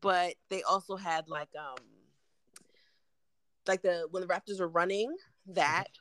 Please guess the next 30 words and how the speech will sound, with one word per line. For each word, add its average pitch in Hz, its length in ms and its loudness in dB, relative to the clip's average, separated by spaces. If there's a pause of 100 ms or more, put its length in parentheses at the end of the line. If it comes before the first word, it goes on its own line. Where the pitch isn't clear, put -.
(180)
was 202 220 0
C 226 160 -8
G 214 200 2
I, 208 520 6 (100)
and 175 160 -8
then 175 220 -6 (120)
they 180 100 0
also 175 240 -4
had 170 240 -8
these 165 200 -10
huge 185 580 -6 (120)
animatronics. 151 1200 4 (1160)
So - 600 4 (120)
I'm 165 160 0
actually 262 400 -4 (120)
here 349 260 -8
today 87 500 -4 (160)
to - 80 -20
talk - 280 2
about 156 260 -2 (120)
animatronics, 151 800 -6 (460)
kinda, 151 460 -2
sort 117 360 4
of. 302 100 4 (2500)
Animatronics, 233 920 8
we 196 140 -8
see - 260 -12
them 214 240 0
mostly 202 400 0
where? 135 640 -4